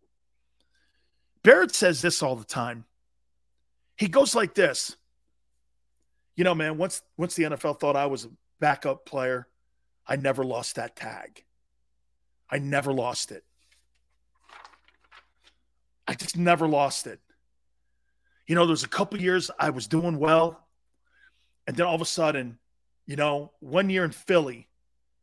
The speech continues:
really hurt me 'cause we gave up a bunch of sacks. Then they always looked at me as a second team guy." How do you look at Jalen? How do, not you,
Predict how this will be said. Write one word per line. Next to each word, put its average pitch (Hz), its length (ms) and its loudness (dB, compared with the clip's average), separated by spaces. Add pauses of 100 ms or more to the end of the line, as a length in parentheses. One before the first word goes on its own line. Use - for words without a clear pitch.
(380)
really 170 240 4
hurt 156 340 0
me 120 180 -16 (640)
'cause 135 160 -6
we 143 100 -8
gave 156 240 2
up 139 140 -4
a 131 40 -4
bunch 127 280 -4
of - 60 -10
sacks. - 640 -8 (960)
Then 143 100 -4
they 131 100 -8
always 165 280 -6
looked 190 160 -6
at 175 100 -2
me 165 140 -2
as 139 140 -4
a 120 40 -10
second - 420 -6
team 127 260 -10
guy." 117 400 -8 (1600)
How 175 220 2
do 233 80 -4
you 247 180 -4
look 175 300 2
at 120 120 -6
Jalen? 135 460 -2 (280)
How 196 240 4
do, 349 160 -2 (260)
not 233 240 0
you, 165 380 4